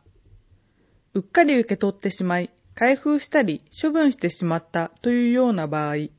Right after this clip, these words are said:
たとえ事業者から商品代金を請求されても支払う必要はありません。もし支払わなければいけないと誤解して支払ってしまったときは、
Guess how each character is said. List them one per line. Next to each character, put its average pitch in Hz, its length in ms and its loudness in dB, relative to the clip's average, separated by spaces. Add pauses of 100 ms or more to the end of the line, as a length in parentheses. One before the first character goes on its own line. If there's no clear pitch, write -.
(580)
た 185 120 -6
と 277 180 2
え 277 100 2
事 190 160 -4
業 320 220 4
者 269 160 -4
か 170 140 0
ら 151 220 -6 (220)
商 311 260 2
品 320 280 -2
代 330 240 4
金 190 240 -2
を 151 40 -2
請 196 280 -2
求 220 180 2
さ 220 140 0
れ 214 80 0
て 214 140 -4
も 143 220 -6 (100)
支 - 100 -18
払 285 300 6
う 240 40 0
必 - 260 -8
要 170 200 2
は 160 80 0
あ 151 60 -2
り 156 100 -4
ま 180 140 -4
せ 180 180 -6
ん。 151 120 -10 (1200)
も 311 120 0
し 196 320 -4
支 - 160 -16
払 294 280 2
わ 330 120 4
な 320 120 -2
け 220 120 -4
れ 185 100 0
ば 175 140 0
い 160 80 0
け 196 140 -4
な 226 140 4
い 233 80 2
と 156 120 -8
誤 151 160 -8
解 156 240 -2
し - 100 -16
て 156 300 -4
支 - 120 -18
払 262 240 2
っ 294 80 -4
て 220 120 -6
し - 120 -6
ま 175 120 0
っ 175 100 -6
た - 80 -18
と 202 120 -6
き 165 160 -6
は、 147 180 -6